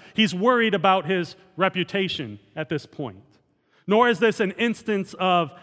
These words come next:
adolescent curiosity, as if he's wondering, "I mean, what do they really think about me?" As we see in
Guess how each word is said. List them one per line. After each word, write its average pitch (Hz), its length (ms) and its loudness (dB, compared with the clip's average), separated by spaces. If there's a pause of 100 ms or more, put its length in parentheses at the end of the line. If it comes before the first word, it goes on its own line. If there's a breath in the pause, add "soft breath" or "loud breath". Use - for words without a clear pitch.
(160 loud breath)
adolescent 202 760 2
curiosity, 185 880 2
as 135 140 -6
if 196 80 -2
he's 185 200 -2 (180 loud breath)
wondering, 175 680 0 (180)
"I 165 80 -8
mean, 170 100 -2
what 214 160 -2
do 294 80 -2
they 285 140 -2
really 214 280 -2
think 269 360 -4
about 139 300 -4
me?" 113 200 -12 (1120)
As 180 220 0
we 180 100 0
see 185 400 -2
in 151 220 -2